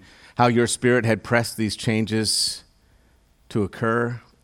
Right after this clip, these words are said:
But, Father, also the blessing to us through the age. Uh, the example that was set at the beginning is a good one to follow. So open our eyes, not only to what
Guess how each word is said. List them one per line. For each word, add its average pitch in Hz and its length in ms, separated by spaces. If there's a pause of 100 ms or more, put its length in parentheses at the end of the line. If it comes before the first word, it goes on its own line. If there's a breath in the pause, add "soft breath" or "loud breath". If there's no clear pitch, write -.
(120)
But, 98 100
Father, 117 280
also 113 260
the 92 80
blessing 107 400
to 104 160
us 107 160
through 107 180
the 104 140
age. 104 460
Uh, 95 240
the 98 160
example 120 580
that 120 120
was 107 140
set 123 260
at 120 140
the 113 60
beginning 101 520
is 92 100
a 98 60
good 98 240
one 101 160
to 98 60
follow. 82 460 (800 soft breath)
So 123 120
open 151 220
our 147 160
eyes, 117 580
not 139 160
only 151 260
to 131 140
what 135 440